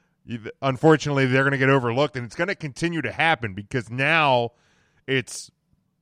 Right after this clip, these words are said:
you know, the offensive juggernauts, like, and, and stuff like that. They're gonna start,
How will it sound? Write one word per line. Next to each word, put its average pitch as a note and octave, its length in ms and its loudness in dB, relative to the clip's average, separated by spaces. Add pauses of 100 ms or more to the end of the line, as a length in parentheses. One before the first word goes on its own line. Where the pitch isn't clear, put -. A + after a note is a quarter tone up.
(460)
you C3+ 120 0
know, B2+ 120 4
the B2 140 2
offensive C#3+ 560 4
juggernauts, B2 680 2
like, A#2 180 0 (420)
and, B2+ 160 -8
and C3 180 -10
stuff C3 240 -2
like A#2+ 180 -2
that. C3 240 2
They're A#2+ 120 0
gonna A#2 160 -4
start, A#2 400 -2